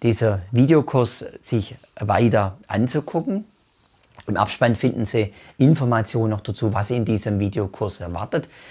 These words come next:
welches Wissen Sie davon erreichen können und welche Möglichkeiten Sie haben zur Buchung des Videos. Und egal, zu welcher Option, wie Sie sich entscheiden,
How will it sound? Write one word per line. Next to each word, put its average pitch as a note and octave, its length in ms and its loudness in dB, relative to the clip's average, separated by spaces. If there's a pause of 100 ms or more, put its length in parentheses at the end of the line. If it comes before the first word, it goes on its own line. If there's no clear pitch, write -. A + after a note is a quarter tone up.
(220)
welches G#2 580 -2 (140)
Wissen B2 340 4
Sie C#3+ 380 2
davon B2 560 -2
erreichen A2 580 -2
können A2 280 -4 (280)
und A2+ 180 4
welche A#2+ 240 4
Möglichkeiten A2+ 1000 0
Sie G2+ 240 -6
haben G#2 240 -2 (160)
zur - 140 -4
Buchung A2 500 2
des G2+ 320 -2 (140)
Videos. G2 600 -2 (800)
Und A#2 120 2
egal, A#2 640 2
zu A2 160 0
welcher G#2+ 480 0
Option, A#2+ 520 0
wie A2 80 2
Sie G2+ 80 0
sich A#2 180 -10
entscheiden, G2+ 680 -4